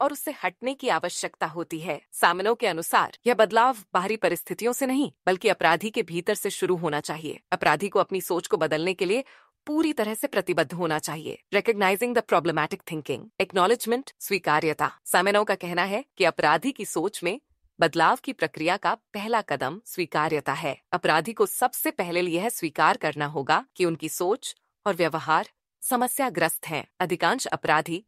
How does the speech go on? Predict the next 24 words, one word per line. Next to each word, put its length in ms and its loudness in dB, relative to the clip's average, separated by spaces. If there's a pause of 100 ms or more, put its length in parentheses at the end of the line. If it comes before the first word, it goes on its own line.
खुद 160 -2
को 120 0
पीड़ित 440 0
मानते 320 -4
हैं 160 -12 (140)
या 120 6
अपने 220 -2
अपराधों 500 0
के 120 -4
लिए 140 2
बाहरी 420 0
कारकों 420 0
को 140 -8
दोष 340 0
देते 260 -2
हैं। 140 -8 (160)
यह 80 6
स्वीकृति 520 -4
का 180 -2
पहला 440 -2
चरण 440 -4 (100)
कठिन 300 0
होता 260 -4
है, 200 -6